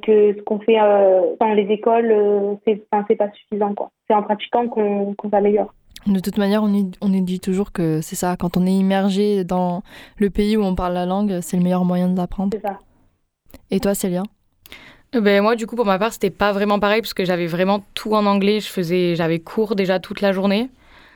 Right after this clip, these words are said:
Speaker 3: Donc, euh, moi, enfin, par rapport à moi, vraiment, mon niveau, il s'est amélioré, mais vraiment beaucoup. Après, j'étais toute seule aussi, donc, euh, quand t'es toute seule, tu dois te débrouiller toute seule, donc t'es obligée.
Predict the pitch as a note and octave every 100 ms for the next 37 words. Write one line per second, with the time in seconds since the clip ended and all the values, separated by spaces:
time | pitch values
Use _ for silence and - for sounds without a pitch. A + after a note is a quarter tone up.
0 | _ - F#3 F3+ - F3+ F3 F3 F3 E3+
1 | F3 F#3 G3 G3 _ - F3+ E3+ - G3+
2 | F#3+ F#3 G3 F#3 F#3+ G#3 G3+ G3 G3 F#3
3 | F#3 F#3+ G3+ F3 F3 F3 F3 F3 F3 E3+
4 | D#3 D#3 F3 F#3 G3 F#3+ - G3+ A#3 C4
5 | - - - - F3+ G#3 G3 F3 - -
6 | A3+ A3 G#3 - G3 F3+ E3 E3+ E3+ E3+
7 | F3 F3 E3+ - - F#3+ E3+ E3 D#3+ F3
8 | E3+ G3 F#3 G3+ F#3+ F#3 G3+ G#3 F#3+ F3+
9 | - - F#3+ F#3 F#3+ G3 A#3+